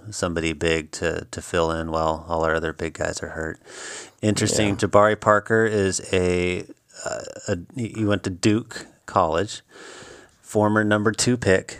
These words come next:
Speaker 2: Mm-hmm.
Speaker 1: and has a history of being injured a lot.
Speaker 2: Yep.
Speaker 1: Which
Speaker 2: He's
Speaker 1: is,
Speaker 2: played for
Speaker 1: uh,
Speaker 2: several different teams.
Speaker 1: Yeah, which is exactly what Bagley is.
Speaker 2: He's a very talented player, but, <laughs> oh, yeah, I see what you're doing there.
Speaker 1: <laughs>
Speaker 2: Okay.
Speaker 1: Duke second round pick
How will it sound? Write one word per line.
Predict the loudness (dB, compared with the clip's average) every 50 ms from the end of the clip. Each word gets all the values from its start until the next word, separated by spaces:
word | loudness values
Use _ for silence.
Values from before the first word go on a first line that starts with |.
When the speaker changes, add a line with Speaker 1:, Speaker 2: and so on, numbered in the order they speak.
| -16 -6 -2
Speaker 2:
Mm-hmm. | -2 0 0 0 0 2
Speaker 1:
and | 2 2 2 4
has | 2 2 2 2
a | 0
history | 2 2 0 0 -2 0 2 2 2
of | 2 2
being | 2 0 0 0 0
injured | 0 0 0 2 2
a | 2 2
lot. | 4 4 4 4 2 0 -8 -10 0
Speaker 2:
Yep. | 2 4 4 2 0 -6 _ _ _ _
Speaker 1:
Which | -6 -4 -4
Speaker 2:
He's | 0 2
Speaker 1:
is, | 6
Speaker 2:
played | 6 6 6 4
for | 2
Speaker 1:
uh, | 2
Speaker 2:
several | 4 4 4 4 4 0
different | 2 0 0 -2 0
teams. | -2 -2 -2 -2 -4 -4 -4 -4
Speaker 1:
Yeah, | -2 -2 0 -2 -2 -4 -10 -6
which | -6 -4 -4 -4
is | -8 -6 -6
exactly | -8 -2 2 2 2 2 2 -4 -2
what | -2 -2 -2
Bagley | 0 0 0 2 0 -2 -4
is. | -4 -6 2 4
Speaker 2:
He's | 4 6 8
a |
very | 6 6 6 6
talented | 2 2 2 4 4 2 0 -2 -4 -2
player, | 4 6 6 6 6 4 2
but, | 2 4 4
<laughs> | 6
oh, | 6 6 4 4 6 4
yeah, | 4 4 4 2 0
I | 0
see | 0 2 2 2 2
what | 2 2
you're | 0 0
doing | 0 0 0 4 6
there. | 6 6 6 4 0 0 -4 _
Speaker 1:
<laughs> | -6
Speaker 2:
Okay. | -6 -6 0 2 2 2 2 0 -4 -10 -18 -4 0
Speaker 1:
Duke | 2 2 2 0 -4
second | 0 0 0 0 0 -4 -2
round | -2 -4 -4 -4
pick | 0 0 0 0 0 -4 -20 _